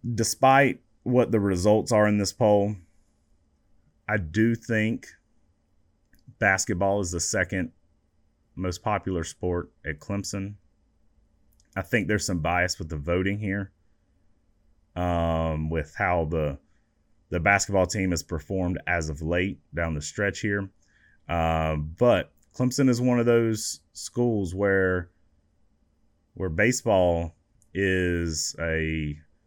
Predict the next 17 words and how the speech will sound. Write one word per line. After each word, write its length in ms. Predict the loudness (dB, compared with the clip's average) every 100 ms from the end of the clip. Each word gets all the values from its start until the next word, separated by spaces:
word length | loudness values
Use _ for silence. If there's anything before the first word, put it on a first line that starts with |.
| _ _ _ _ _
can 120 | -4
almost 260 | -2 -2 -2
call 240 | 0 2
it 80 | 2
the 80 | -2
big 240 | -2 -2
three. 500 | -4 -2 0 0 -2 -10 -10
Uh, 120 | -6 -2
a 20 |
lot 220 | 0 0
of 60 | -2
schools 320 | -4 -4 -2
only 260 | -2 -2
have 240 | -2 -2 -2
one 260 | -2 -2
major 300 | 0 0 -2
sport. 460 | -6 -4 -2 -2 -2